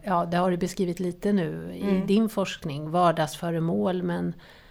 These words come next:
Speaker 1: det kanske inte finns så mycket såna föremål. Vad, vad är det mer du använder liksom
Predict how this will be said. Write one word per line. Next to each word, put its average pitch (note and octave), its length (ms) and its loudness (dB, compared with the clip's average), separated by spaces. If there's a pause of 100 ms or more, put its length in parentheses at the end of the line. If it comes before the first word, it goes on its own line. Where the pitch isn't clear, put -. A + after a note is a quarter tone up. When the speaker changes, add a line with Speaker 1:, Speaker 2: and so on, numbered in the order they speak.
(180)
Speaker 1:
det - 100 -14
kanske F#3+ 240 0
inte F#3+ 160 2
finns G#3+ 340 0
så B3 80 -2
mycket A3+ 340 0
såna E3 320 -4
föremål. F3 680 -4
Vad, F#3 240 -4
vad F3 140 -2
är F3+ 80 -2
det F3+ 80 -2
mer F#3+ 340 0
du F3 220 -2
använder F#3 760 0
liksom F3+ 500 -10